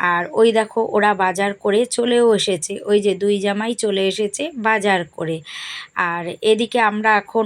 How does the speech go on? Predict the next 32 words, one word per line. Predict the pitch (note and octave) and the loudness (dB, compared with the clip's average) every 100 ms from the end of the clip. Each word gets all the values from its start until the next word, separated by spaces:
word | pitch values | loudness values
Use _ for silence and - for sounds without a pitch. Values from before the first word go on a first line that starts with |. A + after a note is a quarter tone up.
| - | -2
ওই | G3+ G3 | 0 0
ঘরেই | F#3+ G#3 A3 | 2 2 2
চলে | A3 G#3 G3+ | 2 -2 0
যাব, | G3 G3 | 0 2
আবার | G#3 F#3+ G3+ A3+ | 2 2 2 0
ওই | G#3+ F3+ | 0 -2
ঘরেই | F#3+ G3 G3+ | 0 0 2
আজকে | G3 - - G3 | 0 -4 -4 -4
খাওয়া | F#3+ G3+ F#3 F#3+ F#3+ | -2 0 2 2 2
দাওয়া। | F#3 F3+ F#3 A#3 - - - - - | 0 2 2 0 -4 -14 -14 -16 -10
উম, | F#3+ F3+ F3+ F#3 | -8 -6 -8 -4
আর | G3 F3+ F3 | 0 0 -2
এই | - G#3+ | 0 2
দেখো | G#3+ G#3 A3 | 2 -2 -4
মামিদের | G#3+ G3 F#3+ F#3+ G#3 | -4 -4 -2 0 0
ছাদে | - G3+ F#3 G3 | 0 -2 0 0
যে | G#3 | 0
কালকে | G#3 G3 F3+ A3 | 0 -2 0 -2
উঠেছিলাম | G3 G3+ G3 G#3 A3 | 0 -2 -2 -2 -2
তখন | A3 G3 - G3 | -4 -6 -4 -6
তো | F#3 G#3+ | -2 0
রাত | G3 F#3 - - | 2 0 -4 -8
ছিল, | - G3 G3 A#3+ | -4 -2 0 -2
মানে | A3 F#3+ G3 | -2 -4 0
রাত | F#3 F#3+ - | 0 0 -4
কি | C4 | -4
সন্ধে | - G#3+ G3+ G3+ | -4 -4 -2 -2
ছিল, | G3 - F#3+ G#3 | -2 -2 -2 -2
অন্ধকার | G3+ F3 F3+ F#3+ G#3 F#3+ | -4 -4 -6 -2 -2 -2
ছিল। | - F#3 F#3 A3 - - - - - | -8 -6 -6 -8 -12 -16 -14 -14 -6
আর | F3 | -4
এখন | F3 E3 G3+ | -2 -6 -6